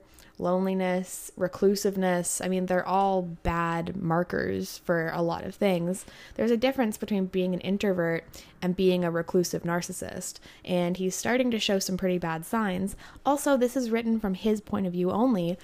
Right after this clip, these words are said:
Maybe James went and talked to his mother. Honestly, like, if I was James, I would be like, "Hey,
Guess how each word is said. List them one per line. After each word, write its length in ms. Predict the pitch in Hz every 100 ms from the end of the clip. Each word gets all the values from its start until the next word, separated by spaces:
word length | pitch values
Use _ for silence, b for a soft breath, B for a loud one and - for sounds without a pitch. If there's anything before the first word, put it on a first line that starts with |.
| B
Maybe 380 | 208 208 262 330
James 460 | 240 190 196 220 196
went 220 | 190 220
and 100 | 196
talked 260 | 208 320 -
to 80 | 220
his 120 | 190
mother. 420 | 185 233 - 208 B B B -
Honestly, 420 | 220 269 226 170
like, 200 | 175 180
if 140 | 226
I 160 | 175 185
was 180 | 262 -
James, 300 | 277 294 233
I 80 |
would 80 | 208
be 120 | 202
like, 180 | 196 190
"Hey, 360 | - 208 170